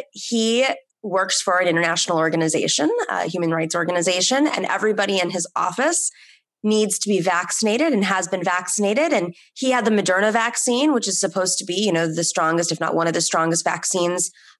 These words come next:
uh, to fight off Delta. And so did his colleagues. And by the way, so did I. Well, turns out he ended up getting covid, the Delta vari-, variety.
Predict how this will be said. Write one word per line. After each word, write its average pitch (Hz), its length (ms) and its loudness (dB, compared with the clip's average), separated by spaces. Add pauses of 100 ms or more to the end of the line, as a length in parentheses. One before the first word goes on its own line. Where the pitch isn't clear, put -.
uh, 175 380 2
to 165 180 -2
fight 185 260 2
off 170 240 0
Delta. 254 480 2 (720)
And 208 200 2
so 240 180 4
did 247 120 2
his 277 140 2
colleagues. - 840 0 (300)
And 190 120 -2
by 214 120 0
the 208 100 4
way, 175 120 4
so 175 180 0
did 151 160 -2
I. - 260 -4 (760)
Well, 349 400 2 (600)
turns 415 220 2
out 196 300 2 (1400)
he - 260 -6
ended 170 260 -2
up 165 140 -2
getting 156 360 -4 (220)
covid, - 280 -6 (240)
the 165 80 -4
Delta - 460 -6 (100)
vari-, 160 280 -6
variety. - 580 -4